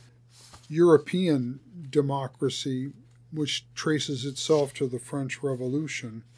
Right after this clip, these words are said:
and then he contrasted that with the democracy in the American Revolution, he, he made this statement.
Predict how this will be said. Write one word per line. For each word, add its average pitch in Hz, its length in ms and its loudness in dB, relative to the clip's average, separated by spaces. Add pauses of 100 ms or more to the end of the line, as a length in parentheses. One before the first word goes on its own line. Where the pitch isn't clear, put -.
(640)
and 139 140 -2
then 143 140 4
he 143 100 0
contrasted 139 880 -4
that 123 320 -8
with 143 220 -2
the 143 420 0
democracy 139 760 -4
in 127 140 -4
the 127 160 -2
American 135 680 -2
Revolution, 120 760 -6 (760)
he, 151 200 0 (120)
he 147 140 -4
made 147 300 2
this 147 340 -6
statement. - 800 -2